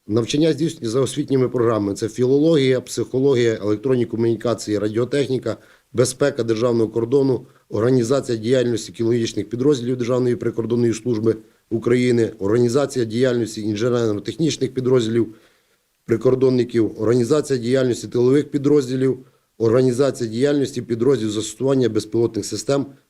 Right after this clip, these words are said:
та, відповідно, правоохоронна діяльність. Е, що потрібно зробити для того, щоб стати прикордонником? В першу чергу це треба звернутися до відділу рекрутингу,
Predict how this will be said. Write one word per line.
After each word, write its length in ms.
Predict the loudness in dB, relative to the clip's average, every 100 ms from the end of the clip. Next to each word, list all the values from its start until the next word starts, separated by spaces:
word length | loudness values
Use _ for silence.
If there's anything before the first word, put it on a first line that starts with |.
| _
та, 320 | -2 -2 -4
відповідно, 480 | -8 -4 -2 0 -2
правоохоронна 720 | 0 0 0 2 2 2 -2 -8 -20 -20 _
діяльність. 760 | -6 0 2 2 -2 -8 -14 _ _ _ _ _ -10
Е, 260 | -6 -4 -6
що 340 | -2 2 2
потрібно 480 | 0 -6 -4 0 0
зробити 380 | 0 0 0 0
для 140 | -4
того, 200 | 0 0
щоб 200 | 0 -4
стати 320 | -4 -2 -2 -4 -10 _ _
прикордонником? 680 | -4 -2 -2 0 -2 -4 -4
В 40 |
першу 280 | -2 0 -2
чергу 240 | -2 -2
це 120 | -2 -4
треба 220 | -2 0
звернутися 500 | 0 0 0 0 -2
до 320 | 2 2 0
відділу 600 | -4 -2 -2 0 2 2 0
рекрутингу, 760 | -2 -2 -2 0 0 0 -2